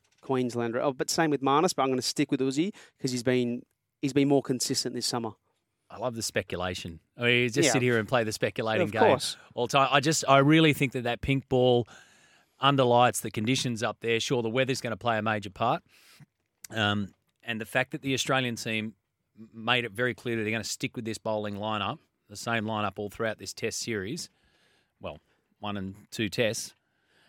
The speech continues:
Speaker 2: um, I, I think that they could wreak some pretty serious havoc on the West Indian batsmen.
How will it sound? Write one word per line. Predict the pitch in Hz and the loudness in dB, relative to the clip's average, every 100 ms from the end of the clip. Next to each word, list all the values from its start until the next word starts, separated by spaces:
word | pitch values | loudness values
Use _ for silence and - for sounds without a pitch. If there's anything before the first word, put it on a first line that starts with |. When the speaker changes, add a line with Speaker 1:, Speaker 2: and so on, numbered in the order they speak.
| _ | _
Speaker 2:
um, | 110 104 101 101 | -2 0 0 -4
I, | 113 113 120 | -4 0 0
I | |
think | 117 127 104 | 0 -6 -8
that | 104 | -8
they | 110 | -6
could | 98 98 | -6 -6
wreak | 104 107 | -4 -4
some | - 98 | -6 -10
pretty | 85 - 107 | -10 -8 -6
serious | - 117 104 101 - | -4 -2 -2 -2 -2
havoc | 104 98 95 | -2 -2 -4
on | 98 | -6
the | 95 | -6
West | 92 98 - | -6 -6 -6
Indian | 92 92 87 | -8 -8 -6
batsmen. | 92 - 76 | -8 -8 -16